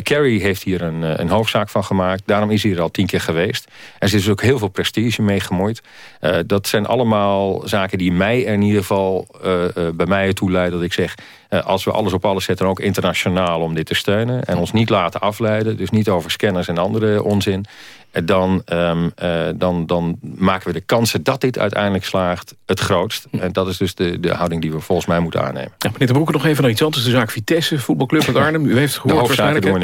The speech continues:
Speaker 1: doen we nu, hè? Ja.
Speaker 2: Ja, nu gaan we naar
Speaker 1: Ja.
Speaker 2: de hoofdzaak. Het trainingskamp gaat in de Verenigde Arabische Emiraten gewoon door, maar de Israëlische speler Mori, die wordt, eh, thuis gelaten, want die heeft een paspoort.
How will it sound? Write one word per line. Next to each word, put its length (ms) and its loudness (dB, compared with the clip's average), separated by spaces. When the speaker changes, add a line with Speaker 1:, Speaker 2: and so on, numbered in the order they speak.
Speaker 1:
doen 20 -2
we 60 -2
nu, 100 -4
hè? 180 -2
Ja. 60 0
Speaker 2:
Ja, 60 -2
nu 140 0
gaan 100 0
we 60 2
naar 100 2
Speaker 1:
Ja. 60 4
Speaker 2:
de 60 2
hoofdzaak. 220 0
Het 100 -12
trainingskamp 520 2
gaat 200 -2
in 60 0
de 80 0
Verenigde 440 -2
Arabische 320 -6
Emiraten 320 -10
gewoon 240 -4
door, 280 2
maar 200 2
de 100 -20
Israëlische 360 -2
speler 340 -2
Mori, 220 2
die 100 -2
wordt, 240 -4
eh, 60 0
thuis 280 2
gelaten, 360 0
want 120 -2
die 100 2
heeft 120 -2
een 100 -4
paspoort. 500 0